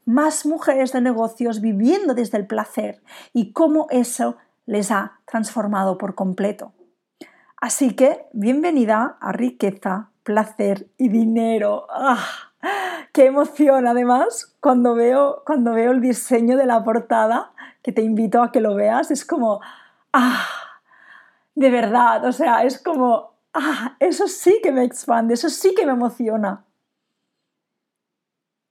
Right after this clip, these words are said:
Persigue lo que te emociona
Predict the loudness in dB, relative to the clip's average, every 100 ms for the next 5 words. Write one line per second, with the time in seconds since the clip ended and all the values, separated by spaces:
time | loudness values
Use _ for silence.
0 | _ _ _ _ _ _ _ 2 2 0
1 | 0 2 4 2 0 -4 -4 -2 0 0
2 | -2 0 0 0 -2 -6